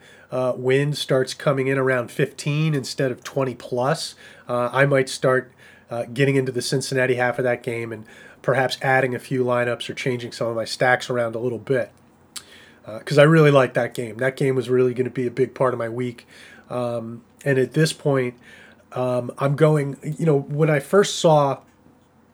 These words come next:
this week's slate, um, obviously I was on Cam earlier in the week. You know, I'm, I don't think I have the guts for Cam, although I still think in G P Ps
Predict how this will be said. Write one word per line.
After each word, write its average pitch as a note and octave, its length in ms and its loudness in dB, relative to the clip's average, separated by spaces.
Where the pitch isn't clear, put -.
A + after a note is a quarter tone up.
this C3+ 300 2
week's C3 220 -4
slate, D#3+ 420 2
um, B2+ 300 -2
obviously B2+ 340 0
I B2+ 60 6
was C3 140 4
on C3 160 2
Cam C#3 380 2
earlier C3+ 320 2
in B2+ 60 2
the B2+ 80 -2
week. B2 320 -6
You C3 280 -6
know, A2+ 100 -4
I'm, A#2+ 260 -8
I C#3+ 60 -2
don't D#3+ 140 4
think E3 160 4
I D3+ 60 6
have D3+ 120 6
the B2+ 60 -8
guts C3+ 300 0
for - 160 -4
Cam, B2+ 360 -2
although C3+ 160 0
I C#3+ 60 4
still F3 220 4
think D#3 180 -2
in B2+ 100 -4
G C3 140 -6
P C3 160 -8
Ps B2 380 -6